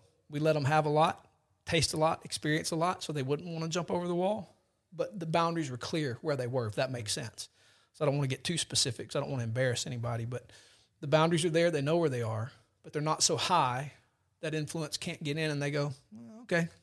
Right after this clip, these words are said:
I don't wanna go do that. That's no good." And, and that's kinda helped, helped us keep pushback down. So, "I don't need to go do that. I already did that. I already seen that. I know that. I've heard that."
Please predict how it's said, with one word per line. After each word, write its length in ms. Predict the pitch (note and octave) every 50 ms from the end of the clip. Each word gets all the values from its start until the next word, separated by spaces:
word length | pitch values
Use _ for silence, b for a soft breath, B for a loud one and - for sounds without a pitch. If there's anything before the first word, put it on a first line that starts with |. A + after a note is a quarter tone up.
| _ - E3+
I 140 | E3+ F3+
don't 300 | F#3 D#3+ D#3+ F3 F3 E3+
wanna 160 | E3 C#3+ B2+ A#2+
go 100 | A#2+ A2+
do 180 | A2+ A#2 A#2
that. 200 | A#2 A#2+ B2 C3 - - _ _ _
That's 200 | - C3+ C#3 -
no 100 | B2+ B2
good." 260 | A2 A2+ A2+ A#2 A#2+ C3 B B B B B B B B B B B B B
And, 160 | - D#3 D#3+ -
and 120 | - D#3+ D#3+
that's 200 | F3+ G3+ - -
kinda 280 | - G#3 G3+ F3 D#3+
helped, 480 | C3+ A#2+ E3 D3+ D3+ - - _ _ -
helped 260 | D#3 D3+ - - -
us 160 | D#3 C3+ -
keep 240 | - - - D#3 - - - _ _ _ _ _ _ _ _ _ _ _ _
pushback 500 | - - B2 - - - C3+ B2 - -
down. 280 | G#3 C3+ D3 D3+ D3+ C3+ _ _ _ _ _ _ _ _ _ _
So, 180 | _ F3 C#3+ A#2+
"I 100 | A#2+ C#3
don't 160 | F#3 E3 -
need 140 | A#2+ D3 D#3
to 40 | C3+
go 160 | A#2+ A2+ A2+
do 240 | B2 B2 B2 B2 A#2+
that. 480 | A#2+ B2 C3+ D3+ D3+ C#3+ - - - _ _ _ _ - F#2+ A2+
I 60 | -
already 160 | B2+ B2+ A#2+ A#2
did 280 | A#2+ B2+ D3+ F3+ D#3+
that. 320 | C3+ A#2 A2 A2 - - - - - _ - _ -
I 40 |
already 180 | C3 C#3+ D3+ D3
seen 340 | B2+ - - F#3 G3+ G3+ F3
that. 180 | C3 A#2 A2
I 80 | A#2+ B2
know 240 | B2+ C#3 D3+ D#3+ D#3+
that. 220 | C#3 B2 A#2 A#2+
I've 100 | C3 B2+
heard 260 | G#2+ D#3+ E3+ E3+ D3
that." 260 | C3+ - - - -